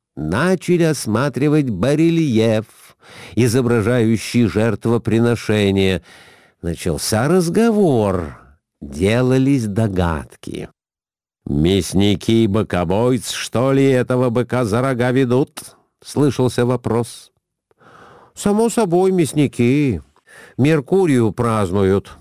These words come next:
а ведь Меркурий — купеческий бог, как говорит господин художник». «Нет, нет, господа,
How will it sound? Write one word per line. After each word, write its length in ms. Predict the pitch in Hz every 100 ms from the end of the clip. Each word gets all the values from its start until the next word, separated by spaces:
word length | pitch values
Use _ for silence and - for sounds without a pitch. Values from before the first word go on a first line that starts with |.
| _
а 120 | 95 107
ведь 220 | 120 113
Меркурий — 720 | 120 120 120 147 135 110 101
купеческий 840 | - 120 107 113 - 104 - 107
бог, 500 | 95 95 120 151 - _ _ _ _
как 200 | 180 131
говорит 540 | 127 120 110 101 - _ _
господин 600 | 135 143 - 123 107 90
художник». 680 | 110 127 107 82 80 76 - _ _ _
«Нет, 220 | 131 123 -
нет, 300 | 117 101 82
господа, 680 | - - - 73 80 110 78